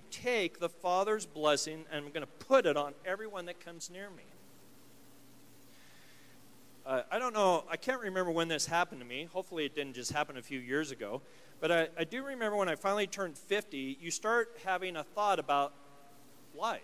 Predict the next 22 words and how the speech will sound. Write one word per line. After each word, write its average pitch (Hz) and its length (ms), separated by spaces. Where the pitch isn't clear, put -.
Like, 120 160
"I'm 160 60
not 208 120
gonna 196 120
be 233 140
here 175 160
forever." 90 240
And 160 80
so 196 200
it's, - 200
this 208 160
isn't 233 280
just 208 180
about 190 260
conquest 196 760
anymore. 123 480
What 180 220
am 214 80
I 220 80
gonna 196 240
leave 139 360
behind? 190 460